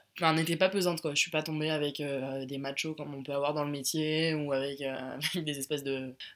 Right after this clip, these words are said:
de mecs, euh, qui veulent se sentir supérieurs et se montrer, euh, en avant.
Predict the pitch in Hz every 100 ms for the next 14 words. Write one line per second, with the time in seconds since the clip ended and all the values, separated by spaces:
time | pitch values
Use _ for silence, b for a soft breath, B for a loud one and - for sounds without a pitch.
0 | 156 139 156 170 135 135 131 147 147 139
1 | 143 143 151 - 151 147 151 156 143 135
2 | 151 147 - 151 151 131 131 131 - 147
3 | 143 143 175 220